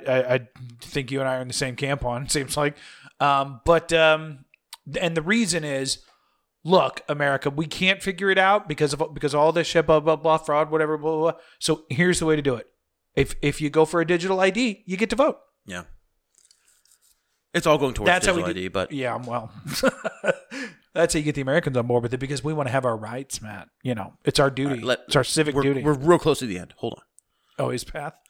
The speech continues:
Speaker 1: Well, how, is he closer? <laughs>
Speaker 2: Trump signed an election interfer-, interference executive order
Speaker 1: Oh,
Speaker 2: in
Speaker 1: that's right,
Speaker 2: twenty eighteen
Speaker 1: twenty eighteen, yeah.
Speaker 2: with severe consequences to those who meddle,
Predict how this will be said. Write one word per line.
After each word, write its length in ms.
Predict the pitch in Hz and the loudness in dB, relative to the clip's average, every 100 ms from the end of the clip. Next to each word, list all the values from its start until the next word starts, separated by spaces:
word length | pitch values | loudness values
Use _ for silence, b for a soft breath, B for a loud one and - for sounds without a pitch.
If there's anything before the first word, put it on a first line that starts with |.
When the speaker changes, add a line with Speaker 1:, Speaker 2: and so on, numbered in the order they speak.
| b b b _ | b b b _
Speaker 1:
Well, 120 | 156 | -2
how, 160 | 156 170 | 2 2
is 220 | 165 143 | 2 -4
he 80 | 143 | -8
closer? 360 | 151 165 240 - _ _ _ _ _ _ | -6 -6 -6 -16 _ _ _ _ _ _
<laughs> 760 | - - _ - - - - 320 | -20 -20 _ -18 -16 -16 -10 -2
Speaker 2:
Trump 280 | - 220 - | 2 2 2
signed 300 | 165 165 143 | 2 0 0
an 140 | 120 | -2
election 400 | 113 123 - 165 | 2 2 0 -4
interfer-, 540 | 127 117 - 147 143 - | -4 -4 0 0 0 -4
interference 560 | 120 110 - 202 202 190 | -4 -4 -2 -2 -2 -4
executive 480 | 131 104 147 175 151 | -6 -4 -2 -2 0
order 220 | 123 120 | 2 2
Speaker 1:
Oh, 60 | 113 | 2
Speaker 2:
in 100 | 113 | 0
Speaker 1:
that's 120 | 113 | 0
right, 40 | |
Speaker 2:
twenty 200 | 143 175 | 2 2
eighteen 180 | 123 - 127 123 127 | 0 0 0 -2 -2
Speaker 1:
twenty 40 | |
eighteen, 420 | 127 - 110 110 110 | -6 -12 -14 -16 -12
yeah. 80 | 120 | -4
Speaker 2:
with 120 | 131 | -2
severe 320 | - 104 180 | -2 0 0
consequences 680 | - 165 156 - 127 - 113 | 2 2 2 0 -4 -4 -10
to 120 | - | -10
those 300 | 101 104 113 | -2 -2 -2
who 80 | 156 | -6
meddle, 340 | 165 226 - | -4 -2 -4